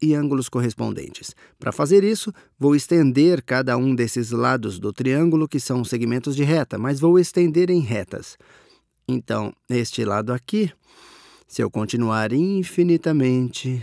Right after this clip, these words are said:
na mesma direção, de repente tem uma reta laranja. E o que eu quero fazer é construir outra reta que é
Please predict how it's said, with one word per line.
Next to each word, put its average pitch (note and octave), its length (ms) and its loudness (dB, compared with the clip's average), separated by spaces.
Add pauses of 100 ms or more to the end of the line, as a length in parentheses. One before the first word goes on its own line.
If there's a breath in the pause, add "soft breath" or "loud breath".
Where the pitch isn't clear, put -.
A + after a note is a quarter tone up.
(100)
na A2+ 180 -4
mesma G#2+ 500 -2
direção, F3 880 2
de D3 80 -2
repente A2 480 -4
tem G#2+ 180 -4
uma G2+ 200 -4
reta G2+ 520 -6 (640 soft breath)
laranja. G2 840 2 (920)
E D#3+ 140 6
o C3 60 2
que - 80 -2
eu G#2+ 80 0
quero G#2+ 200 -4
fazer D3 480 2 (400 soft breath)
é C3 100 -4
construir F3 680 2 (160)
outra G3+ 400 4
reta C3+ 480 2
que C#3+ 240 0
é C#3+ 120 2